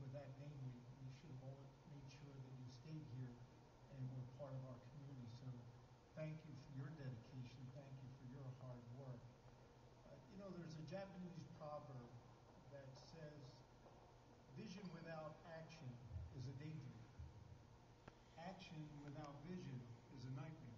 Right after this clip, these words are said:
Today, thanks to the leadership of John Palmieri, the creda, Liza Carmel, the A C A, Stockton, it goes on and on. Thanks to their vision and the action of their boards and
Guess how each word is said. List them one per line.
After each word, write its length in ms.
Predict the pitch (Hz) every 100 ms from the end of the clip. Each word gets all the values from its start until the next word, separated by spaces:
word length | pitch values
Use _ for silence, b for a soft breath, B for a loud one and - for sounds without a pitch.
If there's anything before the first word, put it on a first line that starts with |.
| 113 - - - - - - - - - - - 151 131
Today, 320 | 160 175 143 131 - -
thanks 320 | 156 151 - -
to 80 | 180
the 180 | 135 131
leadership 560 | 147 175 156 127 160 156 151
of 80 | 123 117
John 160 | 143 143 131
Palmieri, 560 | 151 147 143 139 147 151 127
the 160 | 123 -
creda, 320 | 160 156 139 131 - - - -
Liza 300 | 131 135 127 127
Carmel, 480 | 147 147 143 143 135
the 240 | 131 127
A 0 | 147
C 160 | 127 143 135
A, 80 | 139 139 135
Stockton, 680 | - - 143 143 143 139 135 131 - - - - 208
it 80 |
goes 640 | 233 277 - - - - - -
on 140 | - -
and 60 | 135
on. 240 | - - - -
Thanks 240 | - - -
to 60 | 139 131
their 160 | 175 175
vision 320 | 151 151 - 147
and 100 | 131 123
the 120 | 123 160
action 320 | 165 160 - 156
of 80 | 143 135
their 160 | 131 110
boards 400 | 156 160 165 156
and 100 | 131